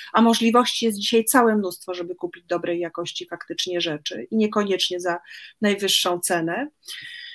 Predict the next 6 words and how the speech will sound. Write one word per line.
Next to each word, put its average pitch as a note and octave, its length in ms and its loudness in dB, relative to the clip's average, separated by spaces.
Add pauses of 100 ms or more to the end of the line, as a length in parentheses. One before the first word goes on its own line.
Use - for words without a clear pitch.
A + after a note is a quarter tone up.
(160)
Trzecia D#4 420 8
rzecz C4 320 4
to C4 120 4
jest, A#3+ 420 2
y, A3+ 360 4 (140)
płaszcz. - 680 2